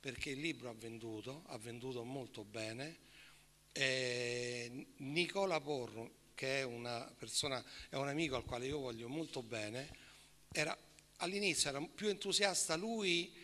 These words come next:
lui era molto entusiasta, io avevo chiaramente le mie paure, perché guai se un, eh, autore, se uno scrittore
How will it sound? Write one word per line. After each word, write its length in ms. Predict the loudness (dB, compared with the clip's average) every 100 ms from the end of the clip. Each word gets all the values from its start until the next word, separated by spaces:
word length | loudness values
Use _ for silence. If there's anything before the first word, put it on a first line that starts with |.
| -8
lui 180 | 2 6
era 140 | 6
molto 240 | 6 2 2
entusiasta, 580 | 0 0 2 0 0 0
io 160 | 2
avevo 520 | 2 2 2 2 0 -8 -18 -20 -20 -20 -6
chiaramente 880 | 0 2 2 2 2 2 -4 -4 -4 -4
le 160 | -2
mie 180 | 0 0
paure, 560 | 0 0 2 2 0 -4
perché 400 | -8 -6 -4 -6 -10 -16 -18 -20 -20 -20 -20 -20 -20 -20 -20 -20 -20 -20 -20 -20 -20 -20 -20 -20
guai 580 | -14 6 10 10 8 8
se 300 | 6 6 0
un, 400 | -2 -4 -4 -2 -2 -4 -8
eh, 680 | -4 -2 -2 -2 -4 -6 -8
autore, 580 | -4 -4 0 2 2 2
se 80 | 0
uno 140 | 0
scrittore 720 | 0 0 -4 0 2 2 2